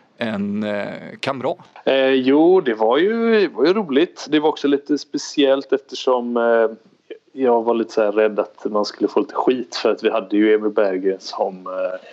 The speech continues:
Speaker 2: matchens profil och hade intervju med honom och sådär. Och då tänkte jag att det skulle bli någon som reagerade på att det var lite sådär. Bara för att vi känner varandra. Men, ehm, det hade ju, jag var inte rä-, jag var inte så rädd för det att jag sa att vi tar någon annan.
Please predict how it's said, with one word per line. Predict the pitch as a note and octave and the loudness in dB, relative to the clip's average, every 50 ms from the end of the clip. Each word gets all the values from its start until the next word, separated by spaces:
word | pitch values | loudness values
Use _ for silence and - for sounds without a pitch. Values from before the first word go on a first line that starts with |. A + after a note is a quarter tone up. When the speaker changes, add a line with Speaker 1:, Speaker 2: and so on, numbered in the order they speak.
| - - - - _ - | -20 -20 -20 -20 _ -2
Speaker 2:
matchens | C3 B2+ C3 - A#2+ G#2+ - - | -2 -2 -2 -2 -4 -6 -2 0
profil | - B2+ B2+ - - C#3+ D3+ F3 F3+ D#3 B2+ A#2 B2 | 0 0 0 0 0 0 2 2 4 2 2 4 2
och | A#2+ - - | 0 0 0
hade | C3 A#2 A#2 | 0 0 0
intervju | A2 A2+ G#2+ - A#2+ G#2+ A2 B2+ C#3 E3 | -2 -4 -2 -2 -2 2 2 2 2 2
med | E3 D#3+ D3 | 2 0 0
honom | D3+ B2+ A2+ G#2+ | 0 -2 -2 -4
och | G2+ | -2
sådär. | A2+ A2 - - | -2 -2 -2 -2
Och | F#2+ | -4
då | G2 G#2 | -10 -12
tänkte | - - G#2+ - _ - | -12 -14 -18 -16 _ -14
jag | - | -14
att | - - | -12 -12
det | - - | -14 -16
skulle | - - - G2+ G2 G2 | -12 -10 -4 -2 -2 -2
bli | G2+ G#2 G2 F#2 F2 E2+ | 0 0 0 0 0 -2
någon | G#2+ G#2+ G#2 G2+ G2+ | -4 -4 -4 -4 -4
som | - G#2 G2 | -2 -2 0
reagerade | G2+ G2 G2+ F#2+ G2+ G2+ F#2 F2 - | 0 0 0 0 0 0 0 0 -2
på | - | -4
att | F2+ | -6
det | - - | -4 -6
var | - - - | -8 -8 -8
lite | - - - - - | -8 -12 -14 -12 -12
sådär. | - - - - - - - _ _ _ _ | -12 -10 -10 -12 -12 -14 -20 _ _ _ _
Bara | - A2 - | -2 -2 0
för | - - | 0 -2
att | G2+ G2+ | -4 -2
vi | G2+ G2 F#2 F#2 F2 - - _ _ _ _ _ _ _ _ _ - - _ - | -4 -4 -4 -4 -6 -10 -14 _ _ _ _ _ _ _ _ _ -20 -20 _ -6
känner | - F#3+ D3+ A2 G2 F#2 | -2 -2 -2 -2 -4 -4
varandra. | G2 F#2+ F#2+ G2 - - _ _ _ _ _ _ _ _ _ | -4 -4 -4 -6 -12 -20 _ _ _ _ _ _ _ _ _
Men, | - A#2+ A#2+ A#2 A2+ A2+ A#2 | -4 -2 0 0 0 0 0
ehm, | A2 A2+ G#2+ A2 A2 A2 A2 A2 A2 A2 A2 A2 A2 A2 G#2+ - _ _ _ _ _ _ _ | 0 2 2 2 2 2 0 -2 -4 -6 -8 -8 -10 -12 -14 -16 _ _ _ _ _ _ _
det | - A2+ A2 | 2 2 2
hade | G#2+ A2 G#2+ A2 | 2 2 0 0
ju, | A2+ A2+ A2 A2 A2 G#2+ G#2+ G#2+ G#2 G#2 G#2 G2+ - _ _ _ _ _ - - _ _ _ _ _ _ | 0 2 2 2 2 2 0 -4 -8 -12 -14 -16 -20 _ _ _ _ _ -20 -20 _ _ _ _ _ _
jag | - A#2+ | 0 0
var | A#2+ B2 | 0 0
inte | - - B2+ C3+ | 0 0 0 0
rä-, | B2+ C3 C3 C3 C3 - | 2 0 0 0 0 0
jag | C3 C3 | 0 0
var | C3+ | 0
inte | C3 B2+ - | 0 -2 -4
så | - - D3+ C#3+ | 0 2 4 4
rädd | C3 A#2+ A2+ A2 | 4 2 0 -2
för | - A#2 A2 | -2 -2 0
det | G#2+ G#2 | 0 -2
att | G2+ - - | -4 -2 -4
jag | A2 - | -4 -2
sa | - G#2+ G#2 G#2 | -2 -2 -2 -2
att | G2 - | -4 -6
vi | A2 G#2+ G#2+ G#2 | -6 -6 -6 -4
tar | - - - G#2+ | -2 -2 -2 -2
någon | G#2 G#2 | 0 -2
annan. | G#2 G2+ F#2+ G2 A2+ A#2+ | -2 -2 -2 -2 -4 -4